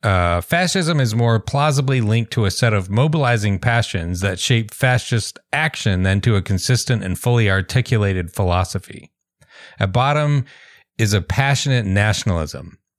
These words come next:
Allied to it is a conspiratorial and Manichaean view of history as a battle between the good and evil camps, between the pure and the corrupt, in which one's own community or nation has been the victim."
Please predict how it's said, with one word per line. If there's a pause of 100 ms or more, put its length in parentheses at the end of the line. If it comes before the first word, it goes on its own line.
(120)
Allied
to
it
is
a
conspiratorial
and
Manichaean
view
of
history
as
a
battle
between
the
good
and
evil
camps,
between
the
pure
and
the
corrupt,
in
which
one's
own
community
or
nation
has
been
the
victim."